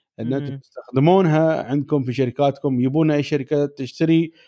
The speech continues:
Speaker 1: حتى ال five G، ما عنا مانع، بنبيع عليكم، خذوا ال five G من عندنا، نحن ما عنا مشكلة." ترى كل المشكلة هاي اللي مستوية الحين، ترى كله لأن أمريكا ما عندها five G. بس كيف أنت في الصين عندك five G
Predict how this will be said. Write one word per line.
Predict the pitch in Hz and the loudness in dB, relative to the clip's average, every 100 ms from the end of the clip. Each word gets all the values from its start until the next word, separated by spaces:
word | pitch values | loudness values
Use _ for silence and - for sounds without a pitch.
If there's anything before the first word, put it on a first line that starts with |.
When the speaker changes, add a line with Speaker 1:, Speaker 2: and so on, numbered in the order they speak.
| _ | _
Speaker 1:
حتى | - 156 - | -4 -2 0
ال | 156 | 0
five | - 156 151 123 | 2 2 2 0
G، | 160 165 139 | 0 0 2
ما | 135 139 | 2 2
عنا | 160 160 | 0 0
مانع، | 143 151 156 | 0 0 0
بنبيع | 131 113 113 156 139 | -2 -2 0 0 0
عليكم، | 151 160 160 160 160 _ _ | 0 0 -2 -4 -6 _ _
خذوا | - 160 170 175 | -2 0 4 4
ال | 151 139 | 2 2
five | 151 156 139 | 0 0 0
G | 143 | 0
من | 143 135 | 0 -2
عندنا، | 147 160 160 | -4 -2 -2
نحن | 139 127 | -2 -4
ما | 120 113 | -6 -4
عنا | 113 | -6
مشكلة." | 98 - 90 90 _ - _ | -10 -12 -14 -14 _ -20 _
ترى | - 170 | 0 0
كل | 165 285 302 269 | 0 -2 0 0
المشكلة | 247 208 190 - 208 175 | 0 0 -2 0 0 2
هاي | 151 147 | 2 2
اللي | 131 | 0
مستوية | 131 - 156 139 | -2 0 2 2
الحين، | 123 175 220 226 | 0 -2 0 -2
ترى | 220 185 190 | -2 -2 -2
كله | - 247 254 254 | -2 -2 2 2
لأن | 196 202 247 | 2 0 0
أمريكا | 214 208 254 214 240 | 0 0 0 0 0
ما | 190 202 | 4 2
عندها | 220 214 214 190 | 2 0 0 0
five | 170 120 104 | 0 0 -2
G. | 90 82 _ _ _ _ _ - | -8 -20 _ _ _ _ _ 0
بس | 135 - - - - - _ _ _ _ _ _ | 0 0 -8 -14 -16 -20 _ _ _ _ _ _
كيف | 233 262 190 - - | 2 4 2 -4 -2
أنت | 240 226 180 | 0 0 0
في | 156 | -2
الصين | 120 - 233 196 | -4 -2 2 2
عندك | 156 220 208 175 - | 2 -2 0 -2 -2
five | - - 214 240 | -14 0 2 2
G | 208 | 0